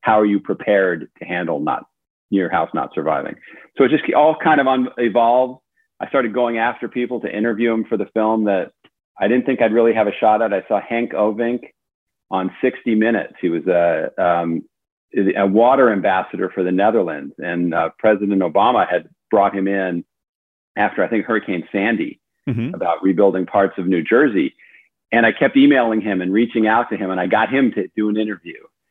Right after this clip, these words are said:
Speaker 1: And then I got the fema director to do an interview. And then I got a professor from George Washington University, and all these people started falling together. So now we have a film with experts, scientists, victims, all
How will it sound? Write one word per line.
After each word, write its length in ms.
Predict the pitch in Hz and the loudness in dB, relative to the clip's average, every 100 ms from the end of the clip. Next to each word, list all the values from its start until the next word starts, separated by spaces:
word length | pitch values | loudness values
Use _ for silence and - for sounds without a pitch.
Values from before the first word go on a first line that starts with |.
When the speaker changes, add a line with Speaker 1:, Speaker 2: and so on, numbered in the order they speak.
| _ _ _ _ | _ _ _ _
Speaker 1:
And 120 | 95 | 4
then 120 | 117 | 6
I 80 | 117 | 6
got 180 | 117 117 | 4 2
the 60 | 117 | 0
fema 340 | - 139 123 | 2 4 4
director 400 | 107 95 90 98 | 4 2 2 -2
to 80 | 90 | -2
do 200 | 87 85 | -2 -2
an 100 | 85 | -2
interview. 480 | 82 82 80 82 76 | -4 -2 0 0 0
And 140 | 85 | 2
then 80 | 107 | 2
I 100 | 104 | 4
got 200 | 98 107 | 4 2
a 40 | |
professor 500 | 101 107 120 110 123 | 2 0 0 0 0
from 240 | 113 107 101 | -2 -2 -2
George 220 | 110 107 | -2 0
Washington 480 | 110 104 117 104 104 | 0 0 -4 -8 -4
University, 640 | 104 101 127 123 104 95 | -4 0 0 0 -4 -4
and 100 | 90 | -2
all 160 | 101 135 | 0 -2
these 80 | 139 | 0
people 160 | 143 - | -4 -2
started 200 | 113 113 | -4 0
falling 240 | 120 110 | 0 2
together. 420 | 101 113 127 95 - _ _ _ _ - | 2 4 4 2 0 _ _ _ _ 0
So 60 | |
now 200 | 135 147 | 4 4
we 80 | 165 | 4
have 140 | 151 131 | 0 -2
a 40 | |
film 260 | 120 139 131 | -2 -4 0
with 140 | 113 - 117 | -2 -2 -4
experts, 500 | 127 - 147 151 - _ _ | -4 -4 -4 -4 -8 _ _
scientists, 640 | 120 120 123 - 135 - _ _ _ | -4 -2 -4 -6 -6 -8 _ _ _
victims, 760 | - 113 117 - 139 131 131 135 - _ _ _ _ - | -10 -2 -2 0 -2 0 0 -2 -8 _ _ _ _ 0
all 400 | 127 143 147 | 4 4 2